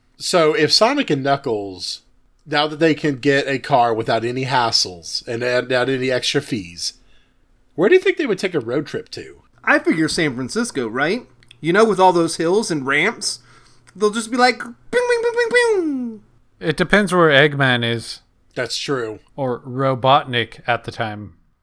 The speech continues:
Speaker 2: Well, you know what? If we wait until February, we'll find out where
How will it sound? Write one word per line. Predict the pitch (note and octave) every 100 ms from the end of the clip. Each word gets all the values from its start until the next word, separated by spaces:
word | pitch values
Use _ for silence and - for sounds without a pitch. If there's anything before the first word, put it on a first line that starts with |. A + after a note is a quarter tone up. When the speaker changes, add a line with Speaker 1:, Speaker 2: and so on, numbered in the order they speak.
| _
Speaker 2:
Well, | E3+ F3+
you | F3+ G3
know | G3
what? | F3+ F#3+ A3+
If | F#3 E3+
we | G3+ G#3
wait | E3+ F#3 G3
until | F#3+ - E3
February, | F#3+ A3 A#3+ E3+ D3+ D3 D#3 -
we'll | D#3 F#3
find | - F#3+ F#3+ E3+
out | F3 A#3+
where | F#3